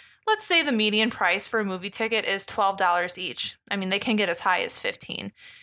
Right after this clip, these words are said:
That leaves it to roughly twenty-four to thirty dollars regardless. Plus, if you have little ones and you wanna also get concessions.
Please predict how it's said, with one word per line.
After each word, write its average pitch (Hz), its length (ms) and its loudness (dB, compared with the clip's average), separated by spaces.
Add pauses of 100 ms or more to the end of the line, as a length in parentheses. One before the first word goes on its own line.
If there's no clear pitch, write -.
(140)
That 359 160 4
leaves 320 220 2
it 320 140 2
to 294 380 2 (140)
roughly 254 440 4
twenty-four 233 560 2
to 190 80 0
thirty 180 400 -2
dollars 170 420 2
regardless. 226 800 2 (200)
Plus, 262 220 4
if 240 180 4
you 240 120 2
have 196 360 2
little 254 320 4
ones 247 600 4
and 190 200 2
you 185 120 -2
wanna 190 160 2
also 185 360 2
get 180 200 0
concessions. - 920 -6